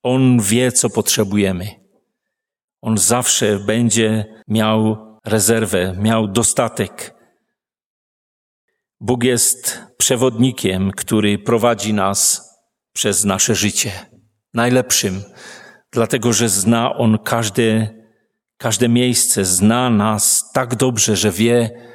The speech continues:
która droga dla nas jest ta najodpowiedniejsza. Bóg jest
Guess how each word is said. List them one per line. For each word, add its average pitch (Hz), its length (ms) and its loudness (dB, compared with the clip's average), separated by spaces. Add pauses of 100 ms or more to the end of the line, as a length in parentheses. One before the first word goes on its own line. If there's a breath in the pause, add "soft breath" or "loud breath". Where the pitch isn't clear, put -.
(480 loud breath)
która 123 400 0
droga 107 440 0
dla 101 260 0
nas 101 220 0
jest 98 300 -2
ta 101 100 0
najodpowiedniejsza. 101 1400 -4 (1800)
Bóg 113 240 -2
jest - 580 -2